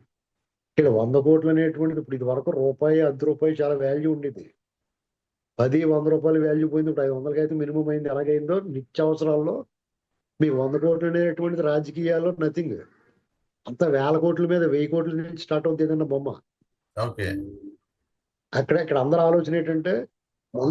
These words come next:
Speaker 1: ఢిల్లీకి సంబంధించి నూట యాభై కోట్లకి ఎంత హడావుడి చేశారు కదా ఈడీలు వాళ్ళును. ఈ ఇన్ని వేల కోట్లు, లక్ష కోట్ల పైన కొల్లగొట్టేశారు వీళ్ళు. దీని మీద ఏట్రా బాబు అనుకోండి. ఈ విషయంలో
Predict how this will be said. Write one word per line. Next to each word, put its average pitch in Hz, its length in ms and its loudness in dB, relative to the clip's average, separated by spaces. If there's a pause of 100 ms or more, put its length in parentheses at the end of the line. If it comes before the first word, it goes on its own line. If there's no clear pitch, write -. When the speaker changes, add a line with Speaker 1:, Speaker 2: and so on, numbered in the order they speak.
(260)
Speaker 1:
ఢిల్లీకి 156 540 4
సంబంధించి 165 500 -4
నూట 160 240 0
యాభై 160 220 2
కోట్లకి 165 320 -2
ఎంత 160 160 -4
హడావుడి 160 360 2
చేశారు 160 220 -2
కదా 160 160 -2
ఈడీలు 156 440 0
వాళ్ళును. 156 600 -2 (580)
ఈ 185 140 4
ఇన్ని 165 140 4
వేల 151 320 2
కోట్లు, 180 300 -2
లక్ష - 180 -4
కోట్ల 170 280 -6
పైన 180 220 2
కొల్లగొట్టేశారు 170 640 0
వీళ్ళు. 196 320 -2 (320)
దీని 151 180 4
మీద 185 160 4
ఏట్రా 175 300 2
బాబు 165 160 2
అనుకోండి. 139 240 -4 (100)
ఈ 131 420 -4
విషయంలో 160 800 4